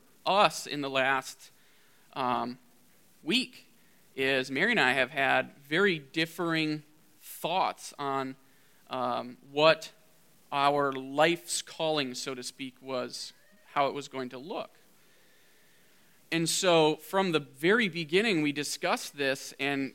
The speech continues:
she has always felt like Africa and orphanages, and I wanna be, you know, serving here. And I've always had this, No, I, you know, for me, it's always been, I'm called to the United States,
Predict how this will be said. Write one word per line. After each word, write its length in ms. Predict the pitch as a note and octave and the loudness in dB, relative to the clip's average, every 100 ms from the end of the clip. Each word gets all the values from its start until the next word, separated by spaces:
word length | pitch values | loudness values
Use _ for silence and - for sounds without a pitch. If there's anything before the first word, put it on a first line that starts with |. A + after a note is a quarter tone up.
| _ | _
she 400 | - - G#3+ A3 | -6 -2 0 0
has 140 | F3 | 2
always 400 | D3 D3+ D#3 C#3+ | 4 4 2 0
felt 280 | - D#3 D3 | -2 0 2
like 240 | C3+ B2 - _ | 0 -6 -12 _
Africa 600 | - C#3 - D3+ D#3 D3+ | -4 -2 -4 -2 2 4
and 120 | D3+ B2+ | 2 0
orphanages, 720 | C#3+ D3+ D#3 D3+ D3 D3+ C#3+ | -4 -2 -2 -4 -2 -2 -2
and 240 | C#3+ B2 A#2+ | -4 -8 -8
I 60 | C#3+ | -8
wanna 240 | D3 C#3 | -4 -6
be, 400 | C3+ C#3 C#3 C#3 - _ _ - | -6 -6 -6 -10 -20 _ _ -10
you 100 | C#3+ | -6
know, 180 | B2+ B2+ | -6 -6
serving 540 | - E3 D#3+ D#3 D#3 | -6 -2 0 0 -4
here. 420 | D3+ D3 D3+ F3 - _ _ _ _ _ | -2 0 0 -2 -6 _ _ _ _ _
And 120 | D#3+ | 0
I've 240 | C#3+ F#3 G3 | 4 4 4
always 540 | - D#3+ F3+ G3 G#3 | 2 4 4 2 0
had 520 | - D#3 D3+ D#3 D3+ | -8 0 4 4 0
this, 380 | C#3+ C#3 - - - _ - | -2 -2 -4 -16 -20 _ -14
No, 640 | C#3+ G3 A#3 C3+ C3 C3+ _ | -4 0 0 -2 -6 -10 _
I, 120 | B2 - _ - - | -8 -8 _ -20 -6
you 100 | D3+ | -2
know, 100 | C#3+ | -2
for 140 | D#3 | -2
me, 280 | D#3+ A3+ E3+ | 0 2 2
it's 140 | C#3+ | 2
always 220 | C#3+ D3 | 0 0
been, 200 | C#3+ C#3+ - | -2 -6 0
I'm 180 | D3+ | 0
called 300 | G3 - D#3+ D#3+ | 0 -4 -4 -4
to 60 | |
the 240 | D#3 D#3+ - | -10 -10 -12
United 400 | C#3 C#3 C3 C3 | -8 -4 -4 -4
States, 580 | - D3+ A#2+ - - | -6 -4 -4 -8 -18